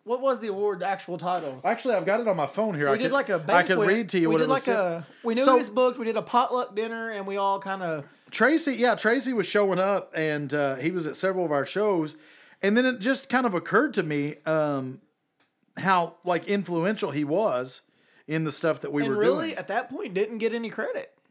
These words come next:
Speaker 1: You know what I'm saying? Like, locally, and people who knew him knew, but you never really heard how, like, now, you know, once he passed away, all these people come out of the woodwork, and, you know, I mean, they're being honest, but, you know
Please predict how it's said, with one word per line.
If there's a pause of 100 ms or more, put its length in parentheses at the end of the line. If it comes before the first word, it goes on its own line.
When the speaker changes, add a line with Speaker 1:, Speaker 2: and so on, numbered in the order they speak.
(140)
Speaker 1:
You
know
what
I'm
saying?
Like,
locally,
and (300)
people
who
knew
him
knew,
but
you
never
really
heard
how, (560)
like,
now,
you
know,
once
he
passed
away,
all
these
people
come
out
of
the
woodwork,
and,
you
know, (1120)
I
mean,
they're
being
honest,
but,
you
know